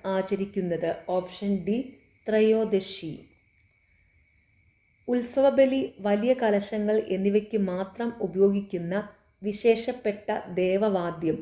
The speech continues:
ഓപ്ഷൻ എ, മരപ്പാണി. ചാതുർവർണ്ണ്യത്തിനെതിരെ പ്രതികരിക്കുന്ന തെയ്യം ഏത്? ഓപ്ഷൻ എ, പൊട്ടൻ തെയ്യം. മീനമാസത്തിലെ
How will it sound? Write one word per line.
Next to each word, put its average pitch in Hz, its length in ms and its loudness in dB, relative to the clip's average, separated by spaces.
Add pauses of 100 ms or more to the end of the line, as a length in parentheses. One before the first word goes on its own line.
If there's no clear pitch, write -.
(540)
ഓപ്ഷൻ 175 400 -2 (120)
എ, 214 120 2 (480)
മരപ്പാണി. 202 840 2 (1600)
ചാതുർവർണ്ണ്യത്തിനെതിരെ 247 1300 2
പ്രതികരിക്കുന്ന 214 760 0
തെയ്യം 202 440 0 (120)
ഏത്? 180 320 0 (640)
ഓപ്ഷൻ 196 460 0 (140)
എ, 196 120 0 (840)
പൊട്ടൻ 220 400 0
തെയ്യം. 175 360 4 (1400)
മീനമാസത്തിലെ 247 920 2